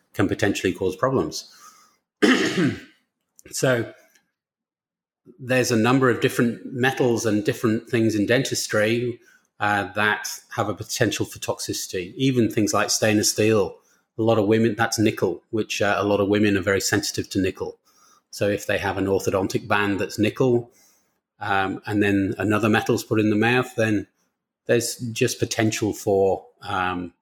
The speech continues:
for issues which we want to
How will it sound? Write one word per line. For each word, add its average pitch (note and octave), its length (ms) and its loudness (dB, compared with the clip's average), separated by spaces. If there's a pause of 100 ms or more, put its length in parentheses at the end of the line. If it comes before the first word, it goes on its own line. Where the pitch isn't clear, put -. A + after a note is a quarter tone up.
(500)
for - 160 -2
issues G2 600 -2
which - 440 -4 (340)
we G#2+ 140 2
want G2+ 320 2
to G2 440 -4